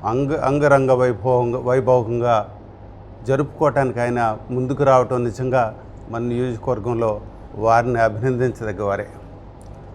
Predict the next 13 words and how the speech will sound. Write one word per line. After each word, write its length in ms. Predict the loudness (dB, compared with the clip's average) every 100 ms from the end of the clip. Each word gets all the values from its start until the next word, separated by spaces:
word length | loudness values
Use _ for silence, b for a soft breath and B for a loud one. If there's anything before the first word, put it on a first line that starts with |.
| -16 -16 -18 -18 -18 -18 -18 -12 2
సోమశెట్టి 460 | 4 6 4 6 8
ఆంజనేయులు 520 | 8 8 8 6 6
వారి, 260 | 8 8
వారి, 240 | 8 6 4
వారి 240 | 2 2
దంపతులు 600 | 2 0 0 0 -2 -4 -8 -18 -20 -16 -16 -16 -20 -12 -8
ఈ 100 | 2
కార్యక్రమానికి 760 | 4 4 2 0 0 -2 -4
మనకు 260 | -4 -4 -6
ముందుకు 280 | -8 -4
రావటం, 400 | 0 0 -2 -10 -14 -16 -16 B B B B -20 -20 -18 -8
మనకు 300 | -4 -2 -2
ఒక 380 | 0 2 2